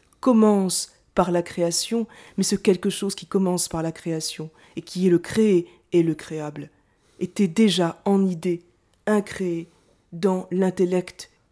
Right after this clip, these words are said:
divin, qui est un acte pur, c'est-à-dire tout entier concentré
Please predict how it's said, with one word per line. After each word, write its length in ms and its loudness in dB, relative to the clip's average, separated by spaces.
divin, 440 -6
qui 100 -2
est 140 0
un 100 2
acte 260 -4
pur, 400 -14
c'est-à-dire 240 -2
tout 240 -4
entier 300 0
concentré 840 -2